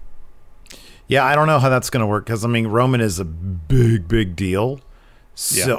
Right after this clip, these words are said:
Speaker 1: I, I agree with you that it should. It's just with W W E, Vince probably thinks, "Oh, Roman's a thing.
Speaker 2: You never
Speaker 1: Roman's
Speaker 2: know.
Speaker 1: got a
Speaker 2: You
Speaker 1: main
Speaker 2: never know.
Speaker 1: event."
Speaker 2: Hopefully someone get in his ear and be like, "You, this shouldn't main event for these reasons."
Speaker 1: I
Speaker 2: This
Speaker 1: agree.
Speaker 2: reason
Speaker 1: Yeah.
Speaker 2: Roman is not top guy,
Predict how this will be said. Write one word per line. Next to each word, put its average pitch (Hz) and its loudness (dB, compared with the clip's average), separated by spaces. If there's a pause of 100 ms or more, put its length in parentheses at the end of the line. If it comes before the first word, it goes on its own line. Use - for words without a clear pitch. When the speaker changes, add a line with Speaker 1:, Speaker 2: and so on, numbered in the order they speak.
Speaker 1:
I, 147 2
I 143 0
agree 135 2
with 139 2
you 127 4
that 107 0
it 113 -2
should. 135 2
It's 123 0
just 110 -2
with 120 2
W 123 2
W 113 2
E, - 2
Vince 104 0
probably 104 2
thinks, 98 0
"Oh, 104 4
Roman's 104 2
a 113 -2
thing. 101 0
Speaker 2:
You 98 0
never 101 4
Speaker 1:
Roman's 104 0
Speaker 2:
know. 92 0
Speaker 1:
got 92 2
a 87 0
Speaker 2:
You 82 -4
Speaker 1:
main 82 -2
Speaker 2:
never 82 -4
know. 87 -4
Speaker 1:
event." 85 -2
Speaker 2:
Hopefully 110 -4
someone 95 -8
get 92 -2
in 87 -10
his 87 -8
ear 87 -4
and 82 -12
be 95 -8
like, 82 -6 (420)
"You, 104 -14 (200)
this - -14
shouldn't 127 -4
main 98 -2
event 92 -6
for 98 -8
these 85 -10
reasons." 82 -14 (240)
Speaker 1:
I 113 -2
Speaker 2:
This 196 2
Speaker 1:
agree. 131 2
Speaker 2:
reason 160 0 (240)
Speaker 1:
Yeah. 110 0
Speaker 2:
Roman 92 0
is 85 -12
not 90 -6
top - -8
guy, 87 -4